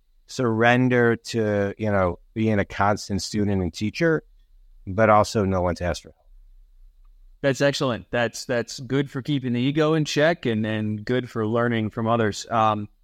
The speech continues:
Speaker 2: guys, Launch Three, if you are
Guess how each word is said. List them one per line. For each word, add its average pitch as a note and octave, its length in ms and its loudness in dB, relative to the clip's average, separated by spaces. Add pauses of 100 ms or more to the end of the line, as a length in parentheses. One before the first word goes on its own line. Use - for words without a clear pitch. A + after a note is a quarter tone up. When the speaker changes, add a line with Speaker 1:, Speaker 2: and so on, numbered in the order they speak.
(240)
Speaker 2:
guys, B2+ 400 -2 (580)
Launch C#3 640 0
Three, D#3+ 440 0
if G#2 160 -4
you D3+ 300 -2
are C3+ 520 0